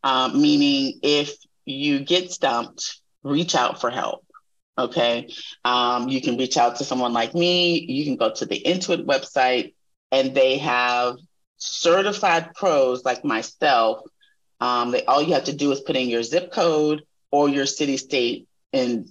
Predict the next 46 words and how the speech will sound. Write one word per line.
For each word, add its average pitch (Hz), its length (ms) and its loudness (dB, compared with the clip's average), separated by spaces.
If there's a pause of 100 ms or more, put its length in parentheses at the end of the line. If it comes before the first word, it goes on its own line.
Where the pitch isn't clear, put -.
find 123 280 0
someone 127 320 -2
locally 123 460 2
if 120 140 -4
you 131 100 -2
need 123 200 -2
to 185 80 -6
do 131 180 -2
that. 101 420 2
All 165 140 4
my 175 140 2
clients 147 340 -2
I 123 80 2
meet 123 180 -6
with 123 180 -4
virtually, 131 480 0
so - 160 -8
I've 98 160 -2
got - 200 -4
clients 73 380 -6 (140)
all 90 340 2
over 87 160 -4
the, 69 240 -2 (320)
the 104 100 -4
country. 117 420 -2
But 92 360 -2 (560)
if 143 200 2
you're 139 420 2
more 143 220 2
comfortable 156 440 0
with 143 140 -4
someone 135 300 -2
local, 165 480 0
then 131 200 -4
you 135 120 -6
can 143 140 -6
find 123 280 -2
someone 120 260 -4
local. 127 340 0
You 123 180 -8
just 151 320 -2
wanna 151 320 2
be 131 220 -2
able 123 280 0
to 120 340 -2
verify 117 640 2